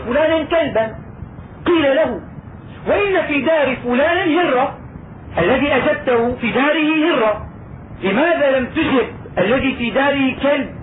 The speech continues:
وأجبت الذي في داره هرة؟" فقال صلى الله عليه وسلم:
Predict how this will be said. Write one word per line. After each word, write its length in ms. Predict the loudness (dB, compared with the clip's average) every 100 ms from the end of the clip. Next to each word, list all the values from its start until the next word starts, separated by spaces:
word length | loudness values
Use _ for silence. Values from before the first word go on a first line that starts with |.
| -16 -2
وأجبت 440 | 0 2 0 0
الذي 340 | 0 2 0 -2
في 120 | -2
داره 560 | 0 2 2 0 2
هرة؟" 340 | 2 2 2 -2 -10 -4
فقال 300 | -2 2 2 2 0
صلى 200 | 0 2
الله 340 | 2 2 2
عليه 200 | 2 0
وسلم: 280 | 0 0 0